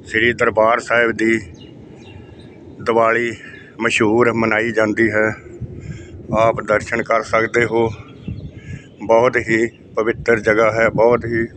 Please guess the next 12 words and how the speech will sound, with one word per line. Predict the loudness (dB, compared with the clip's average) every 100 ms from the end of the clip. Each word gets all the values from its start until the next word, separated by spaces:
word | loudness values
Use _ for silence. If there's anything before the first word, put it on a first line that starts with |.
| -6 -4
ਵੱਡਾ | 0 2 0
ਸਥਾਨ | -2 -4 -2 -2
ਬਣਿਆ | -2 0 0
ਹੈ। | -2 -8 -8 -14 -20 -20 -20 -20 -20 -6 -2
ਆਪ | -2 0
ਕਦੇ | 0 2 2
ਵੀ | 4 2
ਆਓ, | 2 0 -2 -10 -10 -4
ਦਰਸ਼ਨ | -2 -2 -4 -2
ਕਰੋ। | -2 -2 -4 -8 -12 -12 -20 -20 -20 -20 -20 _ -20 -20 -20 -20 -20 -20 -20 -20 -20 -20 -20 -20 -20 -20 -20 -20 -18 -18 -16 -12 -10 -10 -12 -14 -10 -2
ਇਹ | 2
ਗੁਰਦੁਆਰਾ | 2 2 2 2 2 4 0